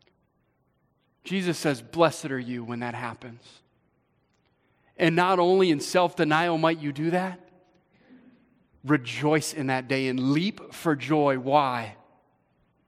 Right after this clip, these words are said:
'Cause your reward is great in heaven. And then the sobering warning, "Woe to you when all people speak well of you,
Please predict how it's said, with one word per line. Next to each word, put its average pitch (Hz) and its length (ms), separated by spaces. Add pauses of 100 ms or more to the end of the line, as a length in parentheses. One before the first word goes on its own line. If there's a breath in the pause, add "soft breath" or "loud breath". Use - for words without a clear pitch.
(1800)
'Cause 131 160
your 135 120
reward 120 720 (180 soft breath)
is 120 180
great 120 680 (320 soft breath)
in 120 180
heaven. 107 420 (1300 soft breath)
And 135 160
then 151 120
the 127 60
sobering 160 600
warning, 180 380 (1160)
"Woe 156 380
to - 180
you 127 220
when 123 160
all 143 200
people 143 300
speak - 340
well 127 200
of 113 140
you, 113 200